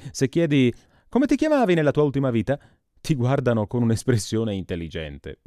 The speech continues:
<laughs> Eppure abbiamo a che fare con questa cosa. Abbiamo a che fare con ciò che la vita è, non con ciò che qualcuno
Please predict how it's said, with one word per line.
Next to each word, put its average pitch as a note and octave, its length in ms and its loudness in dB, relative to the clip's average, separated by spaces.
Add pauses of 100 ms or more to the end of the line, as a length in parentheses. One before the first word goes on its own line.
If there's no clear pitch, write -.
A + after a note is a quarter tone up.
(360)
<laughs> - 680 -20 (800)
Eppure G#3 520 2
abbiamo C#3 320 0
a A#2 40 0
che A2+ 140 -4
fare D3 240 -6
con F#2 160 -6
questa F#2 260 -8
cosa. D2 360 -12 (680)
Abbiamo A3+ 300 2
a G#3+ 60 0
che F#3 120 0
fare A#3 320 0
con B2 180 0
ciò G3 200 -2
che - 140 -4
la G2 100 -2
vita A2 400 -8
è, F3+ 280 -4 (500)
non B3+ 200 4
con A#3 160 2
ciò E3+ 180 2
che D3 140 0
qualcuno B2+ 600 0